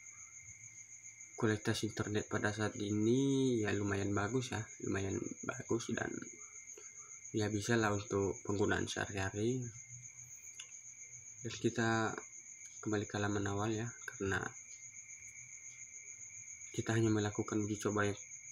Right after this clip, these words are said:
ketiga kalinya. Dan untuk memastikannya, kita pada saat ini menggunakan jaringan wifi ya,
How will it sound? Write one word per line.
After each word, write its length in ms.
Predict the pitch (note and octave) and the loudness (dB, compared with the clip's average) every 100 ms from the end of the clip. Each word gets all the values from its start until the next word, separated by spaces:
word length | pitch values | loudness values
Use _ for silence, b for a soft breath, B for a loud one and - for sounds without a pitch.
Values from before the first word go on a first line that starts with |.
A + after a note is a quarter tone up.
| - | -8
ketiga 280 | - - G2 | -2 2 2
kalinya. 340 | A2 G2 G2 F#2+ | 2 2 2 2
Dan 160 | G2+ G2+ | 2 2
untuk 160 | G#2+ | 2
memastikannya, 880 | G#2+ G#2 G#2 G#2 - G2+ G#2 G#2 B2 C3+ C3+ C3 B2+ B2 B B B - - | 2 2 -2 -4 0 0 2 2 2 2 0 -2 -4 -6 B B B -14 0
kita 400 | A#2 - C3 B2+ | 0 2 0 4
pada 160 | A#2 | 4
saat 200 | A2+ A2+ | 6 6
ini 120 | A2+ | 8
menggunakan 640 | A#2 A2 A2 G#2+ G2+ - G#2+ G#2+ | 6 6 4 4 2 0 2 4
jaringan 560 | G#2+ G#2 G#2 G#2 G#2 G2 - - - - - - - - - - | 2 2 0 2 0 -2 -6 -14 -16 -16 -14 -14 -14 -14 -12 2
wifi 440 | A2 G#2 - B2+ | 4 4 4 4
ya, 60 | A2+ | 4